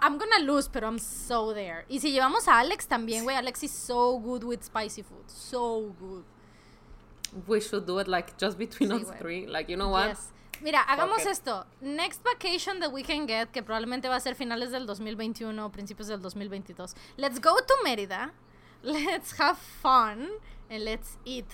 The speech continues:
Speaker 1: the spicy ramen de Don Fernando.
Speaker 2: <gasps> Beautiful, yes.
Speaker 1: I'm so excited.
Speaker 2: ¿Cómo se llama? ¿Genke? We're coming for you.
Speaker 1: Uh, I think so, yeah.
Speaker 2: Qué rico, güey.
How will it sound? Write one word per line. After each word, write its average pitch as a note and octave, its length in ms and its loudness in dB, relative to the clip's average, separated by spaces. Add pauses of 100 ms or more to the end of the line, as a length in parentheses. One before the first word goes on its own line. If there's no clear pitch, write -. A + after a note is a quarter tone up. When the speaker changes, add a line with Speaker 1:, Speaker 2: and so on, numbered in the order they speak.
Speaker 1:
the G3+ 120 -8
spicy G#3 420 -10
ramen G3+ 380 -8
de F#3+ 80 -10
Don F#3 180 -12
Fernando. F3 540 -16 (240)
Speaker 2:
<gasps> G#3 400 -12 (280)
Beautiful, D#3 600 -10
yes. - 520 -12
Speaker 1:
I'm - 80 -20
so - 100 -18
excited. F#3 400 -18
Speaker 2:
¿Cómo G#3 120 -6
se B3+ 120 -6
llama? A3 180 -2
¿Genke? A3 400 -6 (520)
We're F#3 120 -10
coming D#3 260 -10
for C#3 180 -14
you. - 40 -10
Speaker 1:
Uh, F#3 400 -14
I G3+ 60 -12
think G3+ 220 -14
so, - 160 -18
yeah. F#3 160 -18 (1200)
Speaker 2:
Qué - 100 -16
rico, A3 320 -14
güey. A#3+ 120 -10